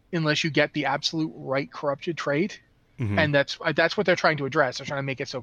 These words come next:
Speaker 1: no corrupted trait is just so much better that, you know, it's that one or nothing. But the problem is, is that what ends up happening is that none of them are any <laughs> good,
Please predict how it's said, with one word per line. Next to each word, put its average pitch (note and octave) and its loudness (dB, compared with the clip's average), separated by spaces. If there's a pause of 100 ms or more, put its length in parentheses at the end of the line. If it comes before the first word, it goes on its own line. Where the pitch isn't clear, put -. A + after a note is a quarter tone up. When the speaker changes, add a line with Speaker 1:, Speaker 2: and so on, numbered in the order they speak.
Speaker 1:
no B2+ -8
corrupted B2+ -6
trait B2 -8
is A#2+ -12
just - -6
so B2 -2
much B2 -6
better A#2+ -4 (360)
that, B2+ 0
you D3 -4
know, A#2+ -8
it's A#2 -14
that C3 0
one B2+ -8
or A#2 -8
nothing. C#3+ -4 (600)
But D3 6
the - -6
problem D#3+ 6
is, D#3 2
is C#3 -6
that C#3 4
what C#3 -4
ends C#3 -6
up C#3 -8
happening C#3 -2
is A#2+ -8
that C3 -8
none D#3 0
of D#3 -2
them B2 -6
are B2 -4
any B2+ -4
<laughs> - -6
good, - -6